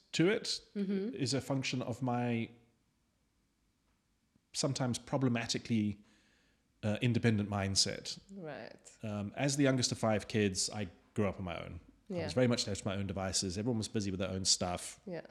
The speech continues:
Speaker 1: I got on with it, which meant I had to do a whole bunch of stuff on my own that probably is not entirely healthy for a very small child to be doing on their own.
Speaker 2: Right.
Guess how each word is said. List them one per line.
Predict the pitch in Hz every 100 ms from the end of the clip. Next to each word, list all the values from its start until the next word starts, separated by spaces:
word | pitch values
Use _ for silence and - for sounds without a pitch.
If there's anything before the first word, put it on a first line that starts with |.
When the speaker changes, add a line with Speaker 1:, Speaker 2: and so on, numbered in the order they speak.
| 180 _ _ - - - - _
Speaker 1:
I | 104
got | 98 98
on | 98
with | 87 -
it, | -
which | 104 -
meant | 117 110 - - - - _ _ -
I | 107
had | 113 -
to | 123
do |
a | 104
whole | 110 147
bunch | 120 113
of |
stuff | - 107
on | 104
my | 101 101
own | 104 101
that | 101 - _ _ _ _
probably | - 120 113 113
is | 92
not | 110 110
entirely | 104 - 104 90
healthy | 101 90 90
for | - 95
a |
very | 92 85
small | - 92
child | 90 85
to | -
be |
doing | 175 143 107
on |
their | 95 90
own. | 82
Speaker 2:
Right. | 156 -